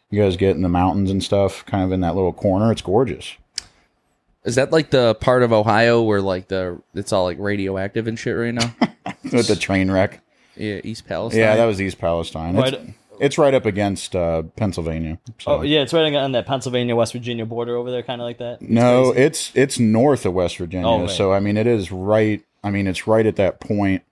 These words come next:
Speaker 1: where that sliver of West Virginia kinda fades out, and then it's just, uh, Pennsylvania and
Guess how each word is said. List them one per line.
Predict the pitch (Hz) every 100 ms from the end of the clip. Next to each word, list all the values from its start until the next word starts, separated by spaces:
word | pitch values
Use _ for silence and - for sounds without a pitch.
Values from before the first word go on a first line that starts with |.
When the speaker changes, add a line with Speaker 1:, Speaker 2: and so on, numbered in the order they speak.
| _ _ _
Speaker 1:
where | 107
that | 95 -
sliver | - 107 95 95
of | 92
West | 98 -
Virginia | 92 95 95 90
kinda | - 90
fades | 76 101 92 85
out, | 90 92 95 -
and | 90
then | 87
it's | 85 -
just, | 95 85 -
uh, | 90 82
Pennsylvania | 80 95 98 90 90 90 90
and | 85 80